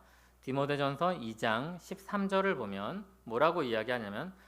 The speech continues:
남자가 먼저 지음을 받았다고 이야기합니다. 아담이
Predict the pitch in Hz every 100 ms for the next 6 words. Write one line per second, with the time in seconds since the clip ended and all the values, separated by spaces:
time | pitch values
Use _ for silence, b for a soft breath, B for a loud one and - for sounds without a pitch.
0 | B - 110 123 127 160 190 127 107 104
1 | 175 190 - 135 175 165 120 101 95 -
2 | 101 95 98 139 113 104 101 95 92 90
3 | - _ _ _ _ _ _ _ _ -
4 | - 143 160 165 156 165 226